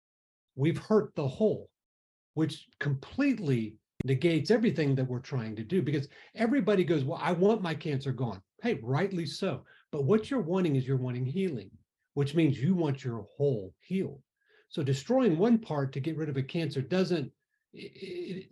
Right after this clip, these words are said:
those two don't equate. Cutting your nose off to spite your face is not an effective strategy. So holism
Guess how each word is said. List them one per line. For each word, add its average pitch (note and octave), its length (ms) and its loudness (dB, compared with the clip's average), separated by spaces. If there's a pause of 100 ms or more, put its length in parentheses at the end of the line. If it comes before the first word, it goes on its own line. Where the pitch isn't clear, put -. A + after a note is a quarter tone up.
(120)
those D#3 300 -2
two G3+ 200 0
don't E3 180 2
equate. C3+ 460 -4
Cutting G3 220 0
your E3 120 2
nose D#3+ 200 0
off C#3+ 160 -4
to - 80 -16
spite D3+ 340 -6
your C3+ 100 -2
face C#3+ 360 -2
is C3 80 -4
not C#3+ 140 -2
an C3+ 140 2
effective C3 360 -8
strategy. D3+ 640 -6 (420)
So - 340 -4
holism E3 800 2